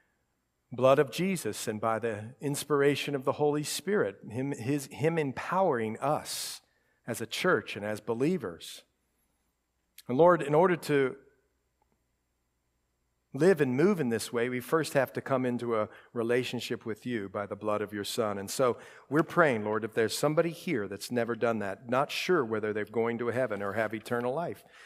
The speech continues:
Lord, we pray that they would just give their heart right now to Jesus. Count on him, a finished work, and for his resurrection for new life. And come into a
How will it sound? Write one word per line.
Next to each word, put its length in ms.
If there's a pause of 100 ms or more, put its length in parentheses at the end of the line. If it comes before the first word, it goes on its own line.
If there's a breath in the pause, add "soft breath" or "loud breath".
(140)
Lord, 220
we 100
pray 320
that 160
they 120
would 140
just 220 (320 loud breath)
give 240
their 140
heart 340
right 280
now 380 (380)
to 100
Jesus. 720 (200)
Count 360
on 200
him, 380
a 220
finished 460
work, 340 (680)
and 120
for 100
his 260
resurrection 640
for 180
new 280
life. 480 (1500)
And 80
come 240
into 360
a 140